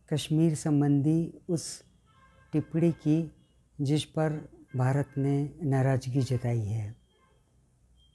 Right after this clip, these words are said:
अमेरिकी राजदूत डोनाल्ड ब्लूम की उस टिप्पणी की चर्चा अभी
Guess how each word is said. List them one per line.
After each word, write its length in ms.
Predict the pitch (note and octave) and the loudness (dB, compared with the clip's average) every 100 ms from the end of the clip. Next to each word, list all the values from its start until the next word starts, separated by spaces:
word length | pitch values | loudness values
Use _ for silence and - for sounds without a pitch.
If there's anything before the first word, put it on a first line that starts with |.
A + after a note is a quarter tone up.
| _ _ | _ _
अमेरिकी 960 | C#3+ D3+ E3 D#3+ D#3+ F3 F3+ F#3 - - | 2 4 6 4 2 2 4 2 -2 -12
राजदूत 680 | D3 C#3 C3+ B2 C#3+ E3+ F3+ _ _ _ _ _ _ C#3+ | -4 0 2 2 4 2 0 _ _ _ _ _ _ -2
डोनाल्ड 680 | B2 D3 D3+ E3 E3 D#3 - | 4 6 6 6 2 0 -4
ब्लूम 420 | C3+ C#3+ D3 D3 | 2 6 6 4
की 400 | C3+ C#3 A#2+ A2+ _ _ _ _ _ _ | 0 -2 -2 -4 _ _ _ _ _ _
उस 220 | E3+ E3 E3 - - | -2 -2 -6 -16 -4
टिप्पणी 480 | C#3+ - D#3+ E3 | -4 -2 0 2
की 300 | E3 - E3 | 0 -2 -4
चर्चा 580 | D#3 - C3+ C3 E3 D#3+ | -2 -4 -4 -4 -4 -4
अभी 600 | E3 D3+ C3+ D3 D3+ D#3 | -4 -4 2 4 4 0